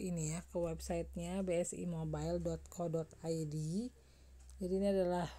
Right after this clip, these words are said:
eh, website resmi dari B S I Mobile. Lalu bisa pilih tiga garis ini ya. Tiga garis di kanan atas. Nah, ini kita tinggal klik aja, lalu pilih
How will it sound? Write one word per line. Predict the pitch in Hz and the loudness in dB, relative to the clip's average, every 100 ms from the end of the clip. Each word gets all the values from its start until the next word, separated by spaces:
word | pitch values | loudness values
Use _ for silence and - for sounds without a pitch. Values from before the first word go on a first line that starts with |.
| - | -4
eh, | 180 175 - - | 0 0 0 -2
website | 180 170 - 170 165 | -2 0 2 2 2
resmi | 165 - 170 180 | -2 0 0 4
dari | 190 175 | 4 4
B | 160 151 170 | 2 0 0
S | - | -2
I | 175 | 0
Mobile. | 170 165 151 151 160 208 208 - - - - - | 0 0 0 0 0 0 -4 -16 -20 -20 -18 -6
Lalu | 185 170 175 226 262 262 | -2 0 2 4 6 4
bisa | 214 196 - 196 208 226 233 226 | 4 2 2 0 2 4 2 0
pilih | 196 185 175 190 220 | 0 2 4 2 2
tiga | 214 175 175 190 | 0 0 2 2
garis | 180 170 165 160 180 - | 2 2 2 2 0 0
ini | 180 180 156 | -2 0 0
ya. | 147 - - - - - - - - - - - | -4 -8 -20 -20 -20 -20 -20 -20 -20 -20 -20 -8
Tiga | 185 190 | 0 0
garis | 165 175 170 165 185 - | 2 -2 -2 -2 -6 -6
di | 165 180 196 202 - | -2 0 0 -2 -4
kanan | 156 156 160 160 170 | -6 -4 -2 -4 -8
atas. | 156 - 147 117 - - - - - - 196 | -8 -4 -4 -4 -12 -16 -20 -20 -20 -10 -2
Nah, | 185 | 0
ini | |
kita | 185 202 196 | 0 0 0
tinggal | 196 180 | 2 2
klik | - 180 185 | 0 -6 -4
aja, | 170 165 180 202 | -4 0 2 2
lalu | 202 190 214 | 2 0 -2
pilih | 214 190 185 180 180 180 214 233 | 0 2 4 2 2 2 0 0